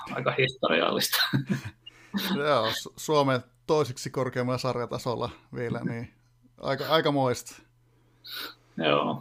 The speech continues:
Speaker 2: Oh.
Speaker 1: Tosiaan lähdetään, lähdetään, tota, noin hyvillä mielin puolustamaan viime,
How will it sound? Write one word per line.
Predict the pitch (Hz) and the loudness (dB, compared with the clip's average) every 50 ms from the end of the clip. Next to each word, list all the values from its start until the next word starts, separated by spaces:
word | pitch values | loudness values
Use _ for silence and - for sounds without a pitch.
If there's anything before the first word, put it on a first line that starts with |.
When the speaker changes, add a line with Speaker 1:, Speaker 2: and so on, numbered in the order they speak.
| - _ _ _ _ _ _ _ _ _ _ - | -10 _ _ _ _ _ _ _ _ _ _ 2
Speaker 2:
Oh. | - 180 156 | 4 6 8
Speaker 1:
Tosiaan | 165 156 156 160 160 156 151 165 | 8 8 8 8 6 6 6 6
lähdetään, | 175 175 165 160 139 151 156 156 151 139 139 - - | 6 8 8 6 6 6 8 8 8 6 4 2 2
lähdetään, | 170 156 143 139 127 127 147 147 143 143 | 4 6 6 6 6 6 6 6 6 6
tota, | 135 135 135 135 143 139 | 4 4 4 4 4 6
noin | 139 135 139 139 | 6 6 6 6
hyvillä | 147 143 147 143 139 131 | 6 6 6 6 6 4
mielin | 131 143 139 135 131 127 123 117 - - - _ _ | 4 4 4 4 4 2 2 0 -4 -10 -20 _ _
puolustamaan | - 147 139 135 127 123 123 - - 127 120 120 120 123 - - - _ _ _ _ _ - | 2 4 4 4 4 2 0 -2 -2 -2 -2 0 -2 -2 -4 -8 -16 _ _ _ _ _ -2
viime, | 139 135 131 127 127 - | 2 2 2 2 0 -2